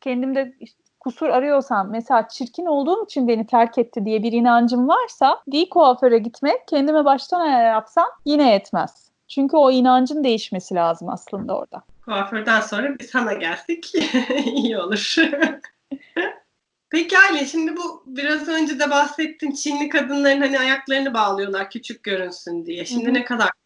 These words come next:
Speaker 2: tuhaf geliyor bize. İşte korse bile aslında hala ince bel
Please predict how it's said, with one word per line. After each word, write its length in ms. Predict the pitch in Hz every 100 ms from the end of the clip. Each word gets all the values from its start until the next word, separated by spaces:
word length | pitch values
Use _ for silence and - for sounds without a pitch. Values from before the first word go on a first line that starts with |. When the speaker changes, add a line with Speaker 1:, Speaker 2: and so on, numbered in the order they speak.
| _
Speaker 2:
tuhaf 220 | 170 -
geliyor 340 | 170 170 165 165
bize. 300 | 165 165 160 _ _ _ _ - - _ -
İşte 480 | 202 - 202 -
korse 520 | - 226 247 262 302 240
bile 360 | 185 170 - -
aslında 760 | 196 - 196 180 175 175 - _ _ _ _ -
hala 480 | - 262 269 247 214
ince 400 | 214 214 214 208
bel 220 | 196